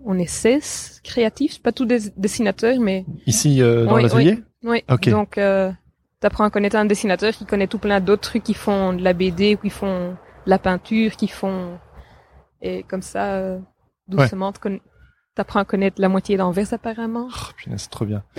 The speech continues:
Speaker 2: Non, mais c'est, là, ici, le, parce que les auditeurs, euh, voient pas, mais donc on est sur le, la terrasse, euh, d'un super atelier, et l'atelier où t'es, ben, c'est, c'est un peu mon rêve, quoi. Genre, euh, j'ai, depuis que je suis, que je suis à Paris, j'ai toujours voulu, euh,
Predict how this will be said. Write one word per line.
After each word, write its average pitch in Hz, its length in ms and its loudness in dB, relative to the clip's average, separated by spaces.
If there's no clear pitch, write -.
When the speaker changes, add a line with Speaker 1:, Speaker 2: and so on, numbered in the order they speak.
Speaker 2:
Non, 127 60 2
mais 127 100 6
c'est, 269 220 0
là, 156 200 4
ici, 151 320 -4
le, 110 380 2
parce 110 200 -6
que 107 80 4
les 101 180 4
auditeurs, 101 320 2
euh, 101 100 -2
voient 110 160 2
pas, 139 120 2
mais 107 160 4
donc 101 180 -2
on 107 80 2
est 104 60 4
sur - 180 -8
le, 104 220 -8
la - 60 -4
terrasse, 156 480 2
euh, 110 360 4
d'un 107 140 0
super - 260 0
atelier, 131 280 2
et 117 160 4
l'atelier 113 520 0
où 113 60 2
t'es, 165 180 -2
ben, 120 120 0
c'est, 101 400 2
c'est - 120 -10
un 101 40 -4
peu 104 100 -2
mon 98 140 2
rêve, 110 180 2
quoi. 92 200 -6
Genre, 104 300 0
euh, 95 220 2
j'ai, 98 180 -2
depuis 120 300 0
que - 80 -2
je - 40 0
suis, - 120 -4
que - 240 -20
je - 40 -12
suis 120 120 -2
à 101 80 2
Paris, 113 280 2
j'ai 110 120 -2
toujours 123 280 0
voulu, 110 380 2
euh, 98 180 2